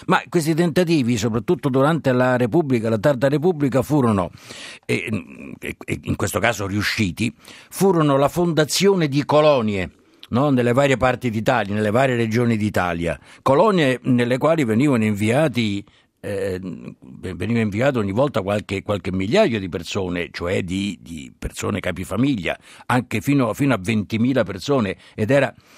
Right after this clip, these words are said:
e queste persone venivano, eh, prese dalla plebe urbana, eh, di Roma e da quella delle città vicine e dalle regioni dell'Italia centrale, eccetera,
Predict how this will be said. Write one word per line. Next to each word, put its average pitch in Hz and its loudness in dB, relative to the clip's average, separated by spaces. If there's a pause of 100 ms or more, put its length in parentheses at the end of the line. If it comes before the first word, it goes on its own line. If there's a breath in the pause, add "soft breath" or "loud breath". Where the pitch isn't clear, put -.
(140)
e 117 -4
queste 135 0
persone 135 2
venivano, 104 0
eh, 101 -4
prese 127 2
dalla 101 -2
plebe 110 0
urbana, 104 -2
eh, 95 -4
di 117 0
Roma 139 2
e 123 0
da 95 -2
quella 98 -2 (260 loud breath)
delle 92 -4
città 95 -2
vicine 104 0
e 92 -4
dalle 95 -4
regioni 98 -2
dell'Italia 92 -4
centrale, 104 -4
eccetera, 95 -6